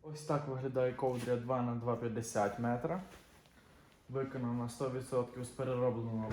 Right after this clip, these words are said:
поліестеру. Така велика, м'яка, біла, дихаюча ковдря.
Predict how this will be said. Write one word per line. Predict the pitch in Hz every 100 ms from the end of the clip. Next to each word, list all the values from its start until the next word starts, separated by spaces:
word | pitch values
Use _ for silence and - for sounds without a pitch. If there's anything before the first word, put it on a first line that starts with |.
| 98
поліестеру. | 123 117 110 - 110 104 104 175 - - - - - - - - - -
Така | - 131 120 - 117
велика, | 127 123 135 123 120
м'яка, | 117 117 - 131 123 110 117
біла, | 120 107 104
дихаюча | 117 117 - 107 98 -
ковдря. | - 110 107 117 165